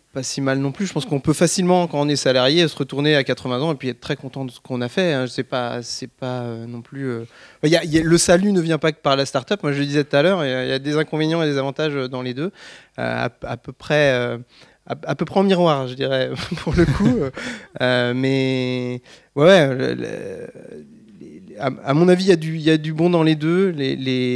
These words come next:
et le, et le côté start-up, c'est vraiment, euh,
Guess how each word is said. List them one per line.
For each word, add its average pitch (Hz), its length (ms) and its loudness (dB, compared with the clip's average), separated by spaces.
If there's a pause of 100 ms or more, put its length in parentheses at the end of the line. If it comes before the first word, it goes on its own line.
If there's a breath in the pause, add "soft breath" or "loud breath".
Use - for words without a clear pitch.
(160)
et 131 40 0
le, 123 300 -4 (300 soft breath)
et 143 60 2
le 151 100 2
côté 170 240 2
start-up, 180 340 0
c'est 170 120 0
vraiment, 156 340 2
euh, 135 400 -4